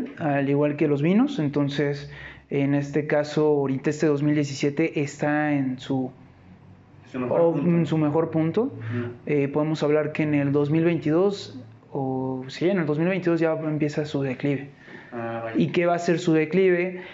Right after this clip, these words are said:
Speaker 1: Las características de la acidez va a empezar a bajar,
Speaker 2: Ujú.
Speaker 1: eh, la parte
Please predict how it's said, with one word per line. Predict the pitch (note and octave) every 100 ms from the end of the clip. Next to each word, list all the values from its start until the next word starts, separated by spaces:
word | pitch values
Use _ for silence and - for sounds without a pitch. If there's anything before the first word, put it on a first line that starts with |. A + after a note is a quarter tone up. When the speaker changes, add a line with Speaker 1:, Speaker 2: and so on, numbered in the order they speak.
| -
Speaker 1:
Las | - C#3+
características | C#3+ D3 C#3+ D3 D3 D#3 E3+ C#3+
de |
la | C#3
acidez | C3+ C#3+ D3
va | C#3+
a |
empezar | C#3 C#3+ C#3+
a |
bajar, | C3 A2+ D#3 F3 - - - - -
Speaker 2:
Ujú. | -
Speaker 1:
eh, | C#3+ C#3 C#3+ C#3 C#3+
la | C#3 C3+
parte | - C#3+ C#3+